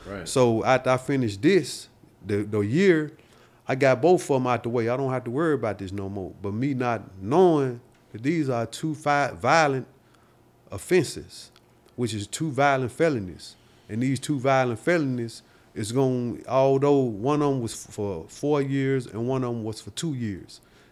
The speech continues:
Speaker 2: it still made it to where they was able to give me a life sentence, which that's what they did when I went to trial and, uh, got found guilty,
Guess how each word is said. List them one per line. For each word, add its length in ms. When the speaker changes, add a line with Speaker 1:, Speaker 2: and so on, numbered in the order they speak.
Speaker 2:
it 100
still 640
made 280
it 100
to 140
where 320
they 100
was 140
able 220
to 80
give 200
me 120
a 100
life 260
sentence, 400
which 200
that's 220
what 80
they 120
did 420
when 140
I 60
went 180
to 60
trial 520
and, 220
uh, 260
got 240
found 380
guilty, 440